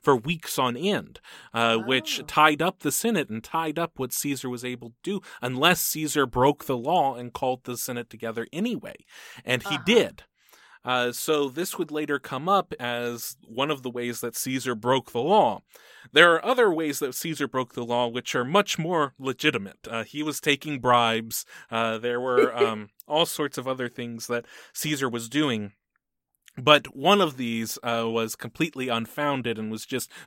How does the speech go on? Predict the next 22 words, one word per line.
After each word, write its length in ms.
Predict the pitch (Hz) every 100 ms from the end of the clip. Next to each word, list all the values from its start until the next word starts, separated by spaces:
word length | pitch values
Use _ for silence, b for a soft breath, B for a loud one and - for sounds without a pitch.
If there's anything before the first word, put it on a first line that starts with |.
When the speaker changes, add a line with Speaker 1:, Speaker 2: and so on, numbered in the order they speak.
| -
Speaker 1:
political 560 | 131 131 131 - 110
maneuvering 680 | 107 107 143 139 107 101 101 104
on 160 | 107
Biblius's 640 | 113 127 117 104 - - -
part. 400 | - 107 113 _ B B B B -
Um, 320 | 131 139 143
and 160 | 156 147
Biblius 480 | 262 240 240 208 -
really 240 | 226 214
stood 400 | - - 240 220
in 100 | 196
the 80 | 175
way 180 | 180 175
so 400 | - - 202 202
many 300 | 185 180 160
times, 640 | - 185 175 147 127 117 - B 131
um, 460 | 147 147 135 139 127
that, 380 | 151 151 147 -
uh, 440 | 143 143 135 135 117 - _
Roman, 720 | 135 143 208 220 202 180 165 B B -
uh, 120 | 135
satirists, 840 | - - - - - 135 - -